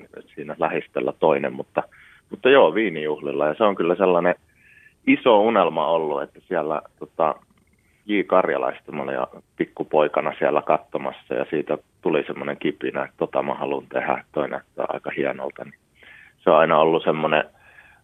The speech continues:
joillekin artisteille se voi olla Tavastia tai Ruisrock tai mikä se nyt kellekin on, mut mulle se on kyllä aina ollut Kuopion viinijuhlat. Sinne mä haluan päästä joku päivä vielä soittamaan.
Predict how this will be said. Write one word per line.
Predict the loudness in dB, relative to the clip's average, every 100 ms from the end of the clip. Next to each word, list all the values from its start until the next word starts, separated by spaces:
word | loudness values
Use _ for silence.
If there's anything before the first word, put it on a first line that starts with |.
| _ -20 _ _ _ 0
joillekin | 4 4 4 4
artisteille | 4 2 -4 0 0 0 -2
se |
voi | 0
olla | 0 2
Tavastia | 2 4 2 0 -4 -4 -2
tai | -4
Ruisrock | -4 -4 -6 -6 -8 -8
tai | -6 -4
mikä | -6 -6 -6
se | -6
nyt | 2
kellekin | 6 6 4 2 0
on, | 0
mut | -4 -4
mulle | -4 -4 -6
se |
on | -6
kyllä | 0 2
aina | 2 0
ollut | -4 -6
Kuopion | -2 -2 0 -6 -2
viinijuhlat. | -2 -2 -6 -18 _ _ _ -8
Sinne | -6 -6
mä | -6
haluan | -6 -4 -4 -2
päästä | -2 -2 -8
joku | -8 -6 -4
päivä | 0 0 0
vielä | -2 -2 -2
soittamaan. | -2 -2 -8 -10 -8 -10